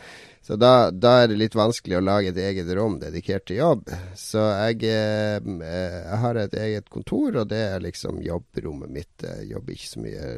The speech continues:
rundt ellers i, i huset, men, eh, men utfordringen min, eh, gjør det er jo at jeg er selvstendig næringsdrivende da, og helt avhengig av oppdrag. Og det har jeg vært i flere år nå, og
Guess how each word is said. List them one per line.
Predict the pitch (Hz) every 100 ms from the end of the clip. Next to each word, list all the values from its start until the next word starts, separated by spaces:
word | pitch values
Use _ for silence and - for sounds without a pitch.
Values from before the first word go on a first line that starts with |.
| 60
rundt | - 76 -
ellers | - - - - -
i, | - - - - - - 107
i | 92
huset, | 135 170 - 110
men, | 110 120 120
eh, | 117 110 104
men | 117 120
utfordringen | 143 165 135 127
min, | 185 240 123
eh, | 110 107 104
gjør | 104 110
det | 104
er | 104
jo | 101
at | 101
jeg | 104 101 98 98
er |
selvstendig | 95 107 98 - 107 101 104
næringsdrivende | 104 110 135 170 - - 131 90 80 78
da, | 76 85 92 95
og | 92 104
helt | 101 78
avhengig | 85 95 92 90
av | 82 87
oppdrag. | - - 143 104 87 - - - - - - _ -
Og | 107
det | 120
har | 135
jeg | 113
vært | 117 - - 98
i | 98 98
flere | 113 107
år | 95 - 110 151
nå, | 87
og | 90 85 90